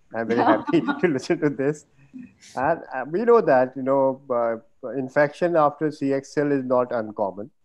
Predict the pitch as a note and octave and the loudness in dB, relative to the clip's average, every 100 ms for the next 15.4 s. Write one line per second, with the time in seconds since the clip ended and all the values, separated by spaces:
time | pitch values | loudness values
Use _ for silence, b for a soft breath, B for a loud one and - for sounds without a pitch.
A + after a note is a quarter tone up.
0 | _ _ _ - B2+ A#2 A2+ C3 B2 B2+ | _ _ _ -10 -8 -6 -4 -4 -4 -2
1 | C#3+ C#3 C3+ B2+ A#2+ - A2+ A2 C3 B2+ | -4 -4 -6 -2 -4 -4 -8 -6 -6 -6
2 | - - _ _ _ _ A#2 A#2+ B2+ B2 | -10 -20 _ _ _ _ -4 -2 -2 -2
3 | A#2+ A#2+ B2+ B2+ C3+ C#3 C3 A#2+ B2+ D#3 | 0 2 0 0 2 4 4 2 0 -2
4 | D#3 C3+ A#2+ B2+ B2 B2 B2+ B2 - A#2+ | -2 0 -2 0 2 2 0 -6 -10 -6
5 | B2 C3+ C#3 B2+ A#2+ B2 A#2 A2 - A2 | -2 0 0 0 0 0 -2 -4 -6 -4
6 | G#2+ - _ _ - B2 B2+ A#2+ B2 B2 | -4 -8 _ _ 0 2 2 -2 -2 -4
7 | A#2+ A#2+ A2+ B2 A#2 A#2 A2+ B2+ B2 A#2+ | -4 -4 -2 -2 -4 -6 -10 -6 -2 0
8 | A#2+ A#2+ - A#2+ B2+ C3+ - A#2 A#2 A2 | -2 -6 -4 -2 0 -2 -2 -4 -4 -6
9 | B2 A#2 - A2+ A2 A#2+ A2+ - _ _ | -6 -6 -6 -6 -6 -8 -10 -14 _ _
10 | - E3+ - A2 A#2+ A#2+ B2 A2+ G#2+ A2+ | -16 -10 -8 -4 -2 -2 -4 -6 -4 -4
11 | A2 C3 A#2+ A#2+ A2 A#2 A2 A#2 - A#2 | -4 -6 -4 -2 -2 -2 -8 -10 -8 -8
12 | A2 G2+ G#2 A2 - _ _ _ _ - | -4 -4 -6 -8 -18 _ _ _ _ -12
13 | A2+ A2+ A#2+ A#2+ A#2+ A2 C3+ C#3+ C#3 A#2+ | -10 -4 -2 -2 -4 0 2 4 4 2
14 | A2+ B2+ A#2+ A2+ A#2 A#2 - A#2 B2 A#2 | 0 -2 -2 -4 -4 -4 -6 -4 0 2
15 | A2+ A2+ G#2+ A2 | 2 0 -6 -8